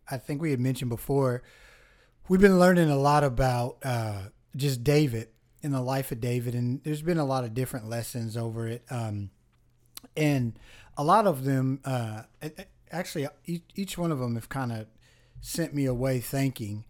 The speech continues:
um, um, and really kinda exposed pieces of my heart for sure. Um, and this week we looked at, uh,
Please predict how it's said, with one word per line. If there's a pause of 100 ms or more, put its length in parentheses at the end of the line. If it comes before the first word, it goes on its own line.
(280)
um, (240)
um, (260)
and
really (400)
kinda
exposed
pieces
of
my
heart
for
sure. (560)
Um, (400)
and
this
week (540)
we
looked
at,
uh,